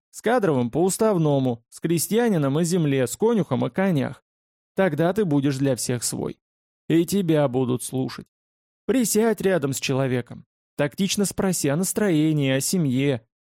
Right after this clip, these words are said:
что его тревожит, может, помочь чем-то сможешь. Ты должен стать настолько своим всем, что тебе, как отцу-исповеднику, расскажут самое сокровенное. Так, узнав каждого, ты будешь знать, какие слова кому и когда сказать,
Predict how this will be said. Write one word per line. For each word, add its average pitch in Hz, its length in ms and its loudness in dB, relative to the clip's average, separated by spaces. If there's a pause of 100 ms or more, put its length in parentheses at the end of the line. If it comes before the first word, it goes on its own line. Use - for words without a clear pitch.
(160)
что - 180 0
его 165 220 2
тревожит, 143 680 0 (160)
может, 139 340 0
помочь 147 480 0
чем-то 160 280 -2
сможешь. 147 480 -4 (800)
Ты 143 180 2
должен 147 400 2
стать 147 280 0
настолько 147 540 0
своим 143 420 0
всем, 170 380 0
что - 160 -4
тебе, 156 340 -2
как 135 200 -4
отцу-исповеднику, 135 1000 -2
расскажут 147 520 -2
самое 160 340 0
сокровенное. 139 840 0 (800)
Так, 190 300 0
узнав 160 400 0
каждого, 143 460 0
ты 170 160 0
будешь 180 360 0
знать, 151 340 -2
какие 151 300 -2
слова 143 420 -2
кому 151 360 0
и 165 40 0
когда 131 360 -2
сказать, 131 580 -2